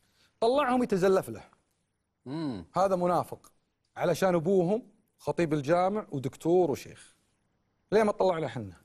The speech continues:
Speaker 2: حسيت بالطبقية.
Speaker 1: "اسمع يا فلان ويا فلان." قال: "نعم." قلت: "مسجدنا بيخلص. صحيح بعيد عليكم، لكن يمكن أدبر أنا أخوي ماجد يجيبكم كل يوم. تعالوا،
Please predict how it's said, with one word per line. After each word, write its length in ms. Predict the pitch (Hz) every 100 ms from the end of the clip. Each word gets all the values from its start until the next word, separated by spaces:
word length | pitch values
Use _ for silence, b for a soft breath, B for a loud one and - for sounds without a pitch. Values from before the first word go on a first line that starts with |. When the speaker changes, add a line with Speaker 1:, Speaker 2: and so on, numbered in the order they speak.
| _
Speaker 2:
حسيت 360 | - - - 123
بالطبقية. 600 | 123 110 113 113 90 240
Speaker 1:
"اسمع 300 | 247 202 165
يا 60 |
فلان 280 | 165 214 247
ويا 100 | 175
فلان." 340 | 131 127 117 170
قال: 140 | 202
"نعم." 200 | 160 113 - _ _ _ _ _ _ _ _
قلت: 140 | 185
"مسجدنا 380 | 220 180 240 226
بيخلص. 640 | 202 - 104 90 - - _ _ _ _ _ _ _
صحيح 340 | - 202 247
بعيد 280 | 165 190 180
عليكم، 440 | 123 160 190 247 226
لكن 340 | 196 214 208 -
يمكن 160 | 208 196
أدبر 360 | 180 180 143 151
أنا 100 | 139
أخوي 180 | 170
ماجد 300 | 180 220 190
يجيبكم 420 | 156 139 143 - 117
كل 200 | 127 110
يوم. 120 | 107
تعالوا، 640 | 135 170 240 269 302 330